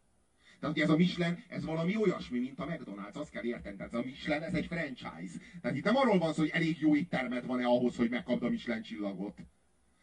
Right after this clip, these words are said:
hanem hogy, ö, McDonald's-ot nyitsz, vagy nyitsz egy ilyen nem téki főzdét.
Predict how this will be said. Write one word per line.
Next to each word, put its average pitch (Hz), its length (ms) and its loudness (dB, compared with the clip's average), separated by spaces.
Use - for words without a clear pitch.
hanem 151 240 -2
hogy, 156 280 8
ö, 117 240 2
McDonald's-ot 175 800 6
nyitsz, 294 320 0
vagy 170 260 4
nyitsz 175 220 4
egy 247 140 2
ilyen 135 180 0
nem 117 160 -6
téki - 280 -4
főzdét. 82 600 -8